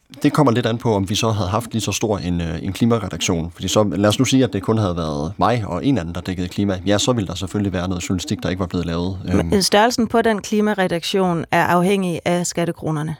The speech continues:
Speaker 1: Ja, det vil, det vil, det er, det vil være min vurdering, at ja, det er den. Men, men det, man kan sige, det ligger, <laughs> det ligger over min, øh, payroll og, og bestemme, hvor, altså, hvor stor redaktionen skulle være. Men ja, det
Speaker 2: Det
Speaker 1: vil
Speaker 2: er vel
Speaker 1: jeg
Speaker 2: også en
Speaker 1: formode.
Speaker 2: sårbarhed.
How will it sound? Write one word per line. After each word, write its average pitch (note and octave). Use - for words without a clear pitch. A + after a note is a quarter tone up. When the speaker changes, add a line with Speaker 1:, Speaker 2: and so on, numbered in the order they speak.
Speaker 1:
Ja, G#2+
det B2
vil, B2
det C3
vil, A2+
det B2
er, G2
det G#2+
vil F#2+
være F2
min F2+
vurdering, F#2
at F2
ja, F#2
det G2
er E2+
den. F2
Men, F#2+
men F2+
det, G2
man G2
kan G2
sige, G2+
det G#2+
ligger, G2+
<laughs> -
det A2
ligger A2+
over A2+
min, A2
øh, F#2
payroll G2
og, F2
og F2
bestemme, G2+
hvor, E2+
altså, F#2
hvor F2+
stor F#2+
redaktionen F2+
skulle F2+
være. F#2+
Men F#2+
ja, G2
det G2
Speaker 2:
Det A2
Speaker 1:
vil A#3+
Speaker 2:
er -
vel C#4
Speaker 1:
jeg A#3+
Speaker 2:
også G#3+
en -
Speaker 1:
formode. B3
Speaker 2:
sårbarhed. G#3+